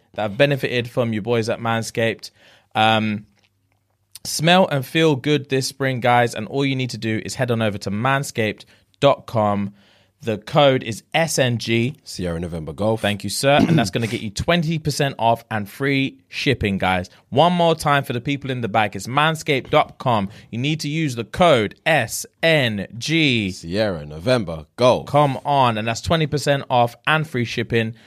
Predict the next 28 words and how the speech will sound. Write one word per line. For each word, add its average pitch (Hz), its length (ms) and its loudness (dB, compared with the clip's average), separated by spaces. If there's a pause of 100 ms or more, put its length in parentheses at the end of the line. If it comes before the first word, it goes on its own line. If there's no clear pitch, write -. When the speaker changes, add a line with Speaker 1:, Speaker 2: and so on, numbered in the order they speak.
(300)
Speaker 1:
Let's 135 340 2
get 110 160 -2
back 127 180 0
to - 100 -12
the 117 140 0
episode. 113 360 -2
Thank 107 160 -4
you 95 80 -12
very 95 160 0
much. - 440 -6
Speaker 2:
Gang, 73 160 -10
gang. 95 340 -4 (480)
Speaker 1:
But 151 100 -4
yeah, 156 120 0 (260)
Speaker 2:
The - 60 0
Speaker 1:
yeah, 127 40 2
Speaker 2:
man 147 160 4
Speaker 1:
yeah. 104 60 -4
Speaker 2:
said 160 180 2
the 127 120 2
road 135 300 2
life 120 300 -2
is 120 120 -6
for 120 140 -10
me, 131 280 -2
you 107 160 -2
know? 123 280 4
<laughs> 539 60 2